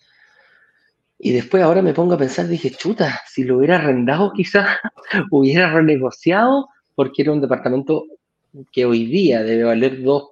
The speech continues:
dos, dos punto cinco veces lo que yo lo compré hace quince, diez, quince años atrás.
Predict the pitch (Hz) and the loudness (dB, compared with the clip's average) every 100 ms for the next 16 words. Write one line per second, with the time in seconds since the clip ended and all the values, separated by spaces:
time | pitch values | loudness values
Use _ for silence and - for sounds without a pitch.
0 | _ 123 147 - _ _ 131 131 147 143 | _ -2 -2 -2 _ _ -12 -6 -4 -4
1 | 139 - - 147 - 143 151 139 123 117 | -10 -10 -10 -8 -2 -2 -2 -2 -2 -2
2 | 120 127 120 107 - 131 117 - _ _ | 0 0 -2 -6 -8 -2 -2 -2 _ _
3 | _ - 113 - 113 107 101 - 120 120 | _ -16 -16 -8 -6 -6 -10 -4 -4 -4
4 | - 117 110 104 113 120 107 113 - 113 | -6 -4 -2 -4 -2 -2 -2 -8 -8 -6
5 | 113 107 98 135 120 | -4 -4 -4 -4 -6